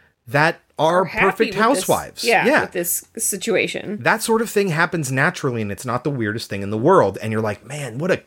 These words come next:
Speaker 1: killer explanation." If you're trying to diffuse somebody's curiosity or paranoia about this, man, sh-, the therapist is totally in on it.
Speaker 2: Yes.
Speaker 1: Right? But no.
Speaker 2: But no. So the therapist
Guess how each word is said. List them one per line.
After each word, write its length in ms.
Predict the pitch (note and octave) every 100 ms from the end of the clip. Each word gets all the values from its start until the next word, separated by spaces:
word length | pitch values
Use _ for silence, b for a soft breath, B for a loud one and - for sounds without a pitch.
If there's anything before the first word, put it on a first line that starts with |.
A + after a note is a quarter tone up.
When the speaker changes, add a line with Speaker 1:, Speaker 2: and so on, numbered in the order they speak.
| -
Speaker 1:
killer 420 | - D3 D#3+ D#3+
explanation." 800 | B2 - A2+ G#2 G2 F#2+ F2+ F2 B B -
If 120 | A2+
you're 100 | B2+
trying 400 | - D#3+ D#3 F3+
to 80 | F3+
diffuse 1040 | C#3 C3+ - - A2 A2 A2+ B2+ C#3+ C#3 - B -
somebody's 640 | - B2 B2 A#2+ G#2 -
curiosity 880 | - - B2+ G#2 F#2 A2 - C#3 C#3
or 120 | G2+
paranoia 640 | F2 G#2 G#2+ F#2 F#2+ A2 B2
about 360 | A2+ A#2+ B2+ -
this, 220 | D#3 - B B -
man, 320 | G#3 G#3+ G#3+
sh-, 100 | -
the 100 | G#3
therapist 480 | A3 G#3+ G#3+ A#3 -
is 180 | B3 -
totally 600 | - G#3 B3+ A#3+ A#3+ G#3+ F3+
in 100 | C#3+
on 220 | A2+ F#2+
it. 140 | D#2+ B B
Speaker 2:
Yes. 580 | G3+ - A#2 B2+ - -
Speaker 1:
Right? 80 | b b -
But 220 | E3+ D#3+
no. 840 | D#3+ G3 C#4 F4+ B3+ G#2+ - E3+
Speaker 2:
But 140 | - -
no. 360 | B3 E3+ - - b b b -
So 560 | - A#3+ A3 G#3+ - b b b b b _ _ _
the 80 | A3
therapist 840 | C4 C4 C4 C#4 A#3+ B3 - -